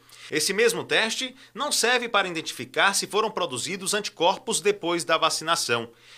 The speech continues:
Isso porque os anticorpos identificados pelo teste sorológico são diferentes dos produzidos pela vacina.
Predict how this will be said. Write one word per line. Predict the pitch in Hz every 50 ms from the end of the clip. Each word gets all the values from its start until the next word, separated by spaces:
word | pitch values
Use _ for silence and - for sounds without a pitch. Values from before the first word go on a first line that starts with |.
| - -
Isso | 127 131 - 160
porque | - - 151 151 - 160
os | 175 165 - 170
anticorpos | 165 - - - 143 143 143 135 135 - 135 131 151
identificados | 202 220 233 - - - 175 151 - 147 139 135 131 131 113 -
pelo | - - 185 220 214 156
teste | - - 151 165 165 151 - 120
sorológico | - - 180 220 226 175 120 110 131 185 214 208 - - - 262 - - - - -
são | - - 254 277
diferentes | 262 262 269 269 226 185 190 202 202 196 - 135
dos | 127 156 254 269 262
produzidos | - 240 226 214 185 208 196 156 165 185 185 175 180 240 240 -
pela | - - 196 120 98 95
vacina. | 95 135 156 - - 208 170 123 101 92 90 85 82 -